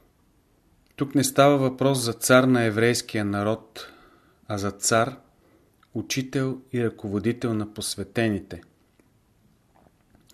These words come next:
В този смисъл той се разкри и пред Пилат, когато го попита:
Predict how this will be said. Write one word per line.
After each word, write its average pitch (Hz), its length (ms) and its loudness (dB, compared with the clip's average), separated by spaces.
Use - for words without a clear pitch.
В - 100 -20
този 131 280 2
смисъл 147 480 0
той 131 200 4
се 127 200 0
разкри 123 560 -4
и 107 180 -6
пред 104 260 -4
Пилат, - 640 -2
когато 104 420 -4
го 98 120 -6
попита: 98 500 -8